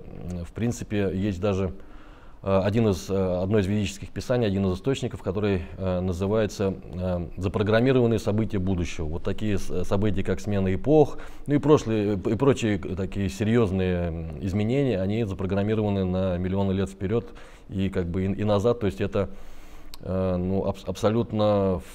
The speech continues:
вписано в ритмы Вселенной. То есть, э, Вселенная имеет свои ритмы, так же, как, э, н-, наш, н-, наш день, он начинается, он заканчивается, так же и все это.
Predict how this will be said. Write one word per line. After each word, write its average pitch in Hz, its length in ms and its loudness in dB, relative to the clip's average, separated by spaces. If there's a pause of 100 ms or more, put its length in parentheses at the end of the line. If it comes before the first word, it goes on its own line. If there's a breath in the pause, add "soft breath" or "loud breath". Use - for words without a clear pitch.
(160)
вписано 101 680 2
в 87 140 0
ритмы 98 380 2
Вселенной. 85 600 0 (120)
То 85 80 -10
есть, 82 220 -8
э, 78 500 -6 (1040 loud breath)
Вселенная 117 420 4
имеет 107 240 2
свои 104 180 0
ритмы, 131 280 2
так 98 180 2
же, - 80 -2
как, 92 240 -4
э, 90 40 -4
н-, 90 300 -2
наш, 95 260 0
н-, 92 640 -2
наш 98 200 4
день, 131 260 2
он 104 200 2
начинается, 98 480 0
он 90 100 0
заканчивается, - 560 -4
так 92 160 -4
же 87 120 -4
и - 20 -8
все - 160 -10
это. 78 180 -10